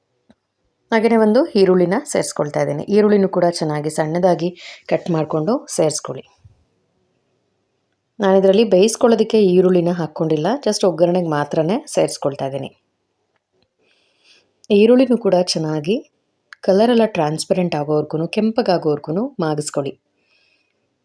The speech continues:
ಇವಾಗ ಒಗ್ಗರಣೆ ರೆಡಿಯಾಗಿದೆ. ನೆಕ್ಸ್ಟ್ ಕುಕ್ಕರ್ ವಿಷಲ್ ತಣ್ಣಗಾಗಿದ್ದಾದ್ಮೇಲೆ ನೆಕ್ಸ್ಟ್ ಬೇಳೆ, ಟೊಮ್ಯಾಟೊ ಹೇಗೆ ಬೆಂದಿದೆ ಅಂತ ನೋಡ್ಕೊಳ್ಳೋಣ. ತುಂಬಾನೇ ಮೆತ್ತಗೆ ಚೆನ್ನಾಗಿ ಬೆಂದಿರುತ್ತೆ. ನೆಕ್ಸ್ಟ್ ಅದಕ್ಕೆ ಈ ರೀತಿ ಚೆನ್ನಾಗಿ ಸ್ಮ್ಯಾಶ್ ಮಾಡ್ಕೊಬೇಕಾಗತ್ತೆ.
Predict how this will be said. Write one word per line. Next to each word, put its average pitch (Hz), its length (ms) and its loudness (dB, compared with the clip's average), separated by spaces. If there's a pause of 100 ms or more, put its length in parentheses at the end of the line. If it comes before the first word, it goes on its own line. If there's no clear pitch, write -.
(880)
ಇವಾಗ 175 220 0
ಒಗ್ಗರಣೆ 180 420 2
ರೆಡಿಯಾಗಿದೆ. 190 600 0
ನೆಕ್ಸ್ಟ್ 214 320 -4
ಕುಕ್ಕರ್ 233 360 0
ವಿಷಲ್ 180 360 0 (520)
ತಣ್ಣಗಾಗಿದ್ದಾದ್ಮೇಲೆ 165 1000 0
ನೆಕ್ಸ್ಟ್ 170 320 -8
ಬೇಳೆ, 165 320 2
ಟೊಮ್ಯಾಟೊ 151 420 -4
ಹೇಗೆ 147 240 -4
ಬೆಂದಿದೆ 143 340 -4
ಅಂತ 139 200 -8 (160)
ನೋಡ್ಕೊಳ್ಳೋಣ. 147 420 -2 (160)
ತುಂಬಾನೇ 170 360 -2
ಮೆತ್ತಗೆ 180 360 -2
ಚೆನ್ನಾಗಿ 170 520 -4
ಬೆಂದಿರುತ್ತೆ. 160 760 -4 (680)
ನೆಕ್ಸ್ಟ್ 240 280 -2
ಅದಕ್ಕೆ 220 320 0
ಈ - 20 2
ರೀತಿ 190 200 0
ಚೆನ್ನಾಗಿ 160 580 -4
ಸ್ಮ್ಯಾಶ್ 156 340 -4
ಮಾಡ್ಕೊಬೇಕಾಗತ್ತೆ. 143 720 -8